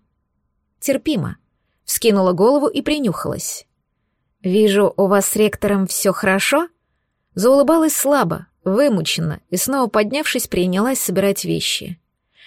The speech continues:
«Завтра утром нас должны отправить домой, а до вечера вся академия занята организацией бала, потому лучше сделать это сейчас».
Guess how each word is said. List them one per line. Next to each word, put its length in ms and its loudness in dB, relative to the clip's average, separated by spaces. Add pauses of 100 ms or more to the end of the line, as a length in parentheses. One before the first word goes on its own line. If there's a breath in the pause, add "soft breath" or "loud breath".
(120)
«Завтра 520 0
утром 400 -2
нас 180 -2
должны 340 0
отправить 420 0
домой, 480 -2 (320)
а 100 -4
до 140 2
вечера 340 0
вся 200 -2
академия 460 0
занята 340 -2
организацией 680 0
бала, 380 -2 (380 soft breath)
потому 300 0
лучше 260 0
сделать 380 2
это 240 -4
сейчас». 640 -6